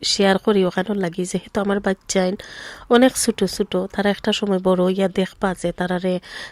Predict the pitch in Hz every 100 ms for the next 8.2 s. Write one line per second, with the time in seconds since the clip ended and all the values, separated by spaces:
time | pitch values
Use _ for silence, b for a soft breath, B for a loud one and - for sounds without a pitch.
0 | - 180 180 180 180 175 170 175 175 -
1 | 185 180 175 185 175 170 170 170 165 165
2 | 170 165 - 170 165 165 - 202 185 180
3 | 175 170 170 170 - - 170 170 - B
4 | B B - 185 170 160 - 214 202 185
5 | 202 202 175 - 185 180 180 190 - 247
6 | - 226 208 196 190 196 196 190 190 -
7 | 185 185 185 185 190 190 - - - 175
8 | 170